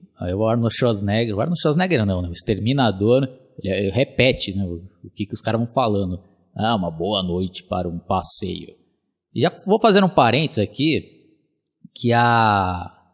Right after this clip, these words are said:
dublagem clássica é uma bem antiga, que não saiu em D V D nem em Blu-ray, mas se vocês procurarem pela internet, vocês vão conseguir achar para baixar. E até quem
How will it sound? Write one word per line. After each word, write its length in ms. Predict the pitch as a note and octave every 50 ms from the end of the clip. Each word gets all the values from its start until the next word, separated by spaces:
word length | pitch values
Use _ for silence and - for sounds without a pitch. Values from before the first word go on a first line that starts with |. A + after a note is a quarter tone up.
| _ _ _
dublagem 600 | A2+ G#2+ A#2 G#2+ G2+ G#2+ B2+ E3 F3 D#3 D#3 A#2 - - -
clássica 640 | - - A2 A#2+ D#3+ D#3+ D3+ - - - - F#2 F2
é 80 | F2 G2
uma 160 | A#2 D#3 E3
bem 320 | A#2 F#2+ G2+ D3 F#3+ G#3+
antiga, 720 | G#3+ D#3+ - - - - A#2+ C3+ D#3 D#3+ E3+ E3+ E3+ E3+ D#3 - - - - _ _ _ _ _
que 120 | _ - A#2+
não 180 | B2 C#3+ F#3
saiu 340 | G3 - - F3+ D3+ D3 D#3+
em 80 | D#3+ D3+
D 120 | C#3 C#3
V 140 | A#2 B2 A2
D 240 | G2 G#2 A#2+ C#3+ C#3+
nem 200 | D3 D3+ D#3+ D#3+
em 20 |
Blu-ray, 460 | C#3 C3 D3 C#3+ B2 A2 A2+ A2+ G#2
mas 440 | F#2+ F#2+ G2+ A2+ B2+ C3+ B2 - -
se 40 | -
vocês 260 | B2+ B2+ - D3 C#3 -
procurarem 500 | - D#3 D3+ - A#2+ A2 A#2 A#2+ A2 G#2+
pela 160 | - A2+ A2
internet, 380 | G#2+ - G#2+ F#2+ G2 A2 A#2+ -
vocês 100 | - C3+
vão 100 | C#3+ C3+
conseguir 360 | - - - A2 G#2 A2+ A2
achar 260 | G2+ F#2+ - A2 G#2
para 220 | - - A#2 A2+ A2
baixar. 840 | G#2+ G2+ F#2+ - - - G#2+ A#2 B2+ B2 - - _ _ _ _ _ -
E 160 | - G#2+ G2 _ _ _ _ _ - -
até 320 | A#2+ A2 - - D#3+ F#3
quem 840 | - - - G#3 G#3 G3 F3+ C#3 A2 G2 F2+ E2 E2+ G2 G#2 - _